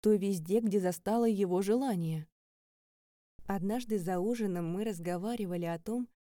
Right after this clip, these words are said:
как дела у моей мамы и как быстро она идёт на поправку. И тут он неожиданно вспомнил о своей бывшей жене. «Елена, моя бывшая жена, мать Игоря, умерла молодой, сгорела за несколько месяцев,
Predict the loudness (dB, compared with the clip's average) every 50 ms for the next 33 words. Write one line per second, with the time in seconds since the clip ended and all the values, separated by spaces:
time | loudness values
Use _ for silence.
0 | -14 -4 -2 0 0 0 0 0 0 2 2 2 2 2 2 2 2 0 0 -2
1 | -2 -2 -2 -2 -2 -2 -2 -2 -2 -4 -6 _ _ _ -4 -4 -4 -2 -2 -4
2 | -2 0 -2 -2 -2 -4 -6 -4 -4 -2 -2 -2 -2 -4 -4 -4 -6 -6 -4 -6
3 | -4 -4 -6 -6 -6 -6 -6 -6 -8 _ -16 -16 -16 -16 -16 _ _ _ _ _
4 | _ _ _ _ -6 -4 -4 -2 0 -2 -2 0 -2 -2 -2 0 -2 -2 -2 -2
5 | -4 -4 -4 -4 -4 -4 -4 -6 -8 -4 -2 0 2 2 2 2 0 -2 -6 -10
6 | -8 -6 -6 -4 -4 -4 -4 -4 -4 -4 -6 -6 -6 -6 -6 -6 -4 -2 -4 -4
7 | -4 -4 -6 -8 -10 -16 _ _ _ _ _ _ _ _ _ _ _ _ _ _
8 | _ _ _ _ -6 -2 -2 0 0 0 0 -2 -2 -2 -4 -6 -8 _ _ _
9 | _ _ -4 -2 -2 0 0 0 0 -2 -4 -2 -2 -2 0 0 0 0 0 0
10 | 0 0 0 -2 -2 -2 -4 -4 -2 -2 -2 -4 -4 -6 -8 _ _ _ _ -4
11 | 0 2 2 2 2 2 0 0 0 0 0 0 0 0 -2 -2 -4 -4 -6 -8
12 | _ _ _ _ _ _ -12 -10 -4 0 2 2 2 2 0 -2 -4 -4 -2 -2
13 | -2 -2 -2 -4 -6 -12 -8 -6 -4 -4 -2 -4 -4 -6 -8 -12 -14 -14